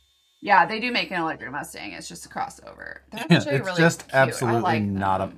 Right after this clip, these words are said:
Speaker 2: it's not a Mustang, though. They should have never named it a Mustang.
Speaker 1: No.
Speaker 2: I l-, I like the
Speaker 1: I
Speaker 2: Mach-E.
Speaker 1: do.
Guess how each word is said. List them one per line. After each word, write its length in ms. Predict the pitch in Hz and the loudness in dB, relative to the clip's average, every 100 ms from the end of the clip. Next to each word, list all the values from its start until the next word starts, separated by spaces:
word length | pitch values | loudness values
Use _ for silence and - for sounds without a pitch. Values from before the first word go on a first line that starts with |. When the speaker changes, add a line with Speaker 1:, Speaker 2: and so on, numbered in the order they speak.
| - | -8
Speaker 2:
it's 160 | 110 | -6
not 220 | 131 131 120 | 0 2 2
a 40 | |
Mustang, 420 | 95 - 82 78 | 0 -6 -12 -14
though. 120 | 71 | -14
They 140 | 78 110 | -6 -6
should 180 | - 113 | -2 -2
have 100 | 104 | 0
never 260 | 107 98 | -2 -2
named 240 | 95 90 85 | -6 -8 -10
it 60 | |
a 40 | 80 | -10
Mustang. 440 | 78 - 78 95 - | -14 -16 -18 -12 -8
Speaker 1:
No. 420 | - - - 196 _ _ | -8 -8 -14 -20 _ _
Speaker 2:
I 200 | 127 143 | 6 6
l-, 240 | 101 92 - | 6 -4 -4
I 200 | 98 92 | -4 -4
like 440 | 80 80 92 107 - | -8 -6 -6 -6 -10
the 80 | |
Speaker 1:
I 40 | 80 | -10
Speaker 2:
Mach-E. 300 | 76 - - | -10 -12 -12
Speaker 1:
do. 400 | 82 78 151 180 | -12 -12 -14 -16